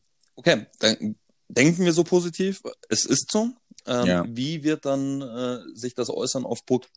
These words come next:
Speaker 1: Protektionismus und dergleichen, wenn, ähm, es der Rest der Welt einfach noch nicht zu dem Zeitpunkt so geschafft hat?
Speaker 2: Ja, das glaub ich tatsächlich, das ist, ich glaub, dass das erstmal irrelevant ist, weil, ähm,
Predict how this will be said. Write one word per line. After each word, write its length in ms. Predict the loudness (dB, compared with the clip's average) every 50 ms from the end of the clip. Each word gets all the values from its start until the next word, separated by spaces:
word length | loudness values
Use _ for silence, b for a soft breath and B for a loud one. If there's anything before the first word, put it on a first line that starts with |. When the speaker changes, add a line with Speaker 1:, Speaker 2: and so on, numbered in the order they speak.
| _ _ _
Speaker 1:
Protektionismus 1120 | -4 -4 -4 0 -2 -2 -2 -2 -6 -2 0 2 4 4 4 2 0 0 -2 -2 -2 -2
und 200 | -4 -4 0 2
dergleichen, 560 | 2 2 2 0 -2 -2 -4 -6 -6 -8 -8 b b b b b b b b b
wenn, 400 | 0 2 2 4 4 2 2 0 0
ähm, 540 | -2 -2 0 0 0 0 0 0 -2 -4 -6 _
es 220 | -8 -8 -8 -4 -2
der 100 | 0 0
Rest 140 | 2 2
der 80 | 2 4
Welt 160 | 4 2 2
einfach 180 | 0 -2 -2 -2
noch 140 | -2 0 0
nicht 160 | -2 0 0
zu 80 | -2
dem 160 | 0 0 -2 -2
Zeitpunkt 360 | -4 -6 -4 -4 -4 -2 -2
so 120 | 0 0
geschafft 340 | 0 0 -2 -4 -6 -2 -2
hat? 100 | 0 0 0 -4 b b b b b b _ _
Speaker 2:
Ja, 240 | 4 4 4 4 2 4
das 180 | 4 4 4 6
glaub 160 | 6 4 4
ich 80 | 4 0
tatsächlich, 320 | -2 -2 0 -2 -2 -2
das 180 | 0 0 0 2
ist, 260 | 2 0 0 0 -4 -10 -12
ich 120 | -12 -10
glaub, 180 | -8 -8 -8 -8
dass 180 | -6 -8 -6 -4
das 280 | -4 -2 -2 -2 -4
erstmal 380 | -4 -8 -10 -10 -10 -10 -10 -12
irrelevant 480 | -10 -8 -8 -8 -8 -8 -10 -12 -12
ist, 260 | -10 -6 -6 -6 -4 -2
weil, 300 | -2 -2 -2 -2 -4 -8
ähm, 340 | -8 -8 -8 -8 -8 -8